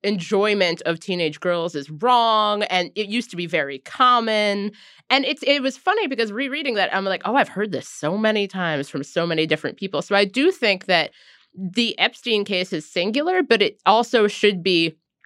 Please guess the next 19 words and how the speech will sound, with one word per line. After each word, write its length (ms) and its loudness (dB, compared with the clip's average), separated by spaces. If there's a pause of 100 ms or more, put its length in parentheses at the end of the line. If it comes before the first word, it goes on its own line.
(280)
a 80 4
time 300 2
at 80 2
which 220 -2
we, 140 -8 (160)
we 100 -2
start 320 0
challenging 680 0
a 100 -2
lot 360 0
of 140 -2
existing 680 -4
norms. 540 0 (360)
And 340 2
those 280 2
norms 380 2
go 140 2
back 420 2
to 500 -4